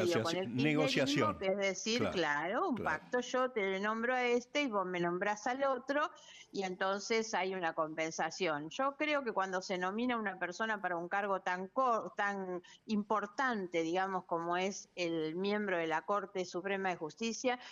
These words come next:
Speaker 2: deberían ser personas con trayectorias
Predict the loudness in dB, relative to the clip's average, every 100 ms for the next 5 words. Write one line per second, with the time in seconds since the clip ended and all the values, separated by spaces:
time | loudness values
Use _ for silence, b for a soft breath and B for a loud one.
0 | B -2 2 2 2 2 0 0 -2 -2
1 | -4 -2 -2 0 -2 -2 -2 -2 -2 -2
2 | -4 0 0 0 -2